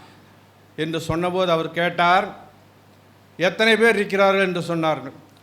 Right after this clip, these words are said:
முப்பதாயிரம் பேர் தினக்கூலி தொழிலாளிகள் அன்றைக்கு மின்சார வாரியத்தில் ஒரு மூன்று ரூபா, நாலு ரூபா சம்பளத்துக்கு வேலை செஞ்சுட்டு இருந்தாங்க. தோளில் சுமந்து கம்பத்தை கொண்டு போய் நிறுத்தினாங்க. இன்றைக்கி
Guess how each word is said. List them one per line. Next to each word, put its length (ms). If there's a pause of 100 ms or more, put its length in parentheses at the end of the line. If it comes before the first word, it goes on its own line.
(140)
முப்பதாயிரம் 760
பேர் 220
தினக்கூலி 420
தொழிலாளிகள் 520
அன்றைக்கு 260
மின்சார 380 (100)
வாரியத்தில் 440 (260)
ஒரு 220 (420)
மூன்று 360
ரூபா, 220
நாலு 300
ரூபா 260
சம்பளத்துக்கு 580
வேலை 220
செஞ்சுட்டு 340
இருந்தாங்க. 380 (460)
தோளில் 460
சுமந்து 320
கம்பத்தை 500
கொண்டு 240
போய் 180
நிறுத்தினாங்க. 400
இன்றைக்கி 220